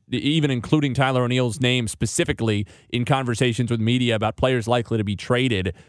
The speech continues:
Were you surprised that Mozeliak was that explicit, especially considering, y-, you know, if anything, that's gonna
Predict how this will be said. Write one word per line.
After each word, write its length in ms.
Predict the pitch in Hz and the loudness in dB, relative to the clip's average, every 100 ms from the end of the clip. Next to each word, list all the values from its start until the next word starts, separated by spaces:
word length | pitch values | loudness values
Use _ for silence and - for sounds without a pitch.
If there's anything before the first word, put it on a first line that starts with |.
| _ - | _ -2
Were 180 | 127 | 0
you 220 | 139 139 165 | 2 0 0
surprised 920 | 156 - - 135 135 147 143 - - - | 0 0 0 2 2 2 0 -4 -6 -6
that 240 | 110 120 | 0 0
Mozeliak 480 | 127 117 131 135 127 | 0 0 2 2 0
was 100 | 113 | -2
that 180 | 101 117 | 0 0
explicit, 680 | 110 - - 123 123 - 147 | -2 -6 -4 0 0 2 0
especially 480 | 113 - 117 123 113 | 0 -2 -2 0 -2
considering, 680 | 117 101 127 123 123 120 - | -2 -2 0 2 0 -2 -6
y-, 120 | - - | -10 -2
you 140 | 120 | 0
know, 80 | 107 | 0
if 100 | 95 | 0
anything, 400 | 113 123 135 131 | 0 2 0 0
that's 220 | 113 - | 0 -2
gonna 320 | 113 107 95 | -2 0 -2